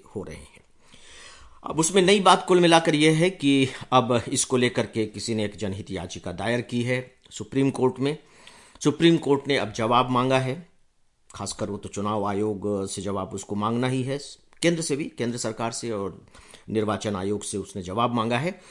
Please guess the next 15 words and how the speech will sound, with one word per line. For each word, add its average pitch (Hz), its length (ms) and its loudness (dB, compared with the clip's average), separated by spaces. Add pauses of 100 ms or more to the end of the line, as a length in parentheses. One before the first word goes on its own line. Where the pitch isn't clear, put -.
(400)
लेकिन 214 400 4 (280)
उसने 185 280 2 (100)
एक 165 260 2
दो 165 100 0
जो 156 120 -2
टिप्पणियां 190 560 -2
की 139 220 -4
हैं 123 320 -4
वो 127 320 -4
आपके 117 320 -6
ध्यान 104 340 -8
में 101 240 -4
रखने 90 320 -12
की - 160 -16
हैं। 67 180 -18